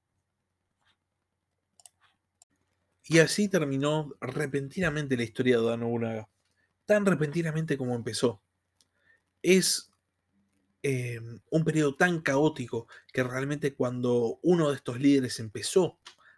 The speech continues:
a crecer, su ascenso fue imparable. Y Oda Nobunaga realmente tuvo un ascenso imparable. Pasó de ser el segundo hijo de un daimyo menor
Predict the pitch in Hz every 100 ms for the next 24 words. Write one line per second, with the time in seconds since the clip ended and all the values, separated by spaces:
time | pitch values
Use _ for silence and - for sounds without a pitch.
0 | _ 151 123 123 - 147 127 - _ _
1 | _ _ - 135 110 160 151 139 127 -
2 | 123 117 113 113 110 107 _ _ - -
3 | - - 165 185 175 156 160 175 165 160
4 | 165 175 160 185 214 156 135 156 135 127
5 | 117 123 123 147 135 113 101 _ _ 113
6 | - 175 156 - 151 131 - _ _ _
7 | _ _ - 131 123 - - 123 156 147
8 | 143 - 135 123 123 123 120 131 127 120
9 | 113 139 170 180